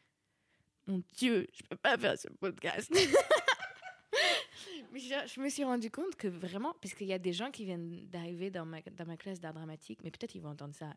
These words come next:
Non, le prenez pas mal. Mais je, je vois que, euh, ils ont mon âge ou juste un tout petit peu moins. Et, euh, et je sens qu'ils vivent pas, voilà, leurs vingt ans, leurs dix-neuf ans de la même manière.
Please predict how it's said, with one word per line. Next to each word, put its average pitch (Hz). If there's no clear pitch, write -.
Non, 208
le 214
prenez 254
pas 269
mal. 247
Mais 185
je, 190
je 185
vois 202
que, 247
euh, 175
ils 180
ont 185
mon 185
âge 196
ou 170
juste 175
un 190
tout 165
petit 185
peu 175
moins. 196
Et, 170
euh, 151
et 180
je 165
sens 262
qu'ils 160
vivent 151
pas, 240
voilà, 185
leurs 156
vingt 170
ans, 208
leurs 180
dix-neuf 165
ans 196
de 190
la 170
même 160
manière. 170